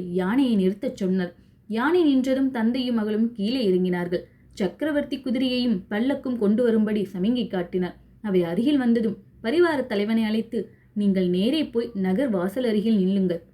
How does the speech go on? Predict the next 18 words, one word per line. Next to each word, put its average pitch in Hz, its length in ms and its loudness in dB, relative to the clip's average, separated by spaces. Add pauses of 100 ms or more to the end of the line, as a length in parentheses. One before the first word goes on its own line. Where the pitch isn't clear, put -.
(160)
நாங்கள் 202 280 0
அங்கே 180 300 4
வந்து 196 260 2
சேர்ந்து 208 380 2
கொள்கிறோம்" 196 380 0
என்றார். 180 360 -2 (240)
பிறகு 262 280 0
குதிரை 285 340 0
மீது 262 340 2
ஆரோகணித்து 233 680 0 (320)
ராஜமார்க்கத்திலிருந்து 247 1080 0
பிரிந்து 226 400 0 (260)
குறுக்கு 349 320 0
வழியாக 233 400 2
போகத் 226 400 -2
தொடங்கினார்கள். 185 540 0 (360)
இளவரசி 240 520 0
ஏறியிருந்த 202 500 2